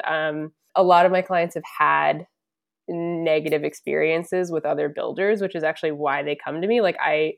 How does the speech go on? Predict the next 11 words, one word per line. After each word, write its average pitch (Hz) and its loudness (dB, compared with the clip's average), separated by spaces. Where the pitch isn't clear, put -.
I 156 2
redo 160 -4
a 170 0
lot 156 0
of 151 -12
work - -6
because 160 -4
people 156 -6
got 147 0
subpar 151 -2
work. 160 -4